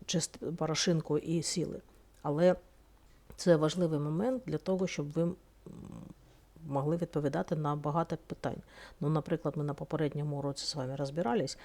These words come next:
що значить, е, що паличка передала пол-, позитивний заряд.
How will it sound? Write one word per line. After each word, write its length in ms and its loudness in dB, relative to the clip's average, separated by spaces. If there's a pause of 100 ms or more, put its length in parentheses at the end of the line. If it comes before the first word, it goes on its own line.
(160)
що 200 0
значить, 420 -2
е, 200 -4 (180)
що 180 -4
паличка 440 0
передала 380 -4
пол-, 280 -8 (120)
позитивний 520 -2
заряд. 380 -4